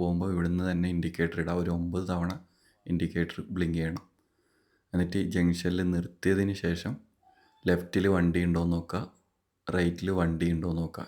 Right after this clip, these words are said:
ഈ രണ്ട് സൈഡും വണ്ടി ഇല്ലെങ്കിൽ മാത്രം മുന്നോട്ട് എടുക്കുക. മുന്നോട്ട് എടുത്തിട്ട് നമ്മൾ വീണ്ടും ലെഫ്റ്റ് സൈഡ് തന്നെ കീപ്പ് ചെയ്യുക.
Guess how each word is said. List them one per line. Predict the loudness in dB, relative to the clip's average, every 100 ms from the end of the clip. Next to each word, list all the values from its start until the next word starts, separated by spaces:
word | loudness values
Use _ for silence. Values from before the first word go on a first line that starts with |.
| -4
ഈ | -2
രണ്ട് | 0 0
സൈഡും | -2 -2 0
വണ്ടി | 0 0 0 0
ഇല്ലെങ്കിൽ | 0 0 -2 -4 -4 -2
മാത്രം | -4 -8 -12 -14 _ _ -2
മുന്നോട്ട് | 2 2 2 -2
എടുക്കുക. | -6 -4 -6 -8 _ _ _ _ _ _
മുന്നോട്ട് | -2 0 0 2 0
എടുത്തിട്ട് | 0 -2 -2 0 0
നമ്മൾ | 2 0 0 0
വീണ്ടും | 0 2 0 2
ലെഫ്റ്റ് | 0 0 -4
സൈഡ് | 0 0
തന്നെ | 0 -2 -2
കീപ്പ് | -6 -6 -6
ചെയ്യുക. | -8